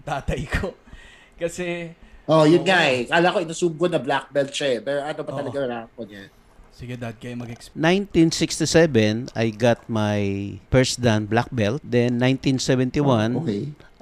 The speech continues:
Speaker 3: nineteen seventy-one, I got my second degree. Then onwards, two thousand eight, I got my fifth dan. So, yung master ko from Okinawa, doon ko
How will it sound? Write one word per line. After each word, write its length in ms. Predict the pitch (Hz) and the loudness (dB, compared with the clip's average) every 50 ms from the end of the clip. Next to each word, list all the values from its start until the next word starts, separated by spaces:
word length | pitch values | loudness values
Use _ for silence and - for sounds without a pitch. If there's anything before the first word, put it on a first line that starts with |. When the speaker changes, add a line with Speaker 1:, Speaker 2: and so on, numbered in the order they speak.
| _ - | _ -8
Speaker 3:
nineteen 320 | 131 123 139 143 - 151 143 | -2 -2 -2 0 0 0 2
seventy-one, 560 | - 170 147 165 160 170 151 139 135 131 131 | 2 2 2 2 0 2 2 2 2 2 0
I 80 | 127 120 | -2 0
got 240 | 110 123 120 - | 0 0 -2 -2
my 480 | - 123 120 117 113 113 110 110 110 98 | -2 -2 -2 0 0 0 -2 -2 -4 -6
second 400 | - - - 120 - 143 135 127 | -4 -2 -2 0 0 0 0 0
degree. 560 | 127 120 120 139 139 135 123 127 151 180 - | 0 4 4 6 6 8 6 6 4 0 -4
Then 560 | - - 110 123 127 123 123 120 120 120 120 - - | -8 0 4 4 6 6 6 4 2 0 0 2 4
onwards, 920 | 135 147 170 175 156 123 117 110 120 131 - - - - - - - - _ | 4 4 6 6 6 6 6 6 4 2 -2 -8 -8 -6 -8 -10 -12 -12 _
two 160 | - 160 175 | 0 0 0
thousand 480 | - - 175 170 170 - 190 170 165 - | 4 8 8 8 8 8 6 4 4 4
eight, 320 | - 143 131 131 143 - _ - - - | 2 4 4 4 2 0 _ -12 -4 -2
I 160 | 120 120 113 | -2 -2 0
got 320 | 107 131 127 123 - - | 2 2 2 2 0 -4
my 400 | 127 123 120 120 117 117 113 113 110 110 110 110 110 107 107 107 110 107 - _ - | -4 -2 0 0 0 0 0 0 0 0 0 0 0 0 -2 -2 -4 -6 -8 _ 2
fifth 240 | 196 208 - - 160 | 2 2 2 2 2
dan. 480 | 143 123 113 110 117 135 165 180 - _ - - - - _ _ | 4 6 6 6 4 2 -2 -6 -10 _ -20 -20 -20 -20 _ _
So, 320 | - - 151 139 131 131 | -6 0 4 4 6 6
yung 480 | 131 131 139 143 139 139 139 135 135 131 131 131 127 | 6 6 6 6 6 4 2 2 2 0 0 2 4
master 480 | 127 135 131 - - - 151 143 143 - | 4 4 4 2 2 4 4 4 4 2
ko 240 | - 139 135 135 - - | -2 0 0 0 -2 0
from 400 | - 135 131 127 127 123 120 120 | 2 2 4 4 2 2 2 2
Okinawa, 800 | 139 - - 151 131 131 139 160 160 151 120 107 107 123 160 156 _ - | 2 2 4 4 6 6 6 6 8 6 6 6 6 4 2 -2 _ -4
doon 200 | - 135 147 127 | 6 6 6 6
ko 120 | 131 143 | 6 0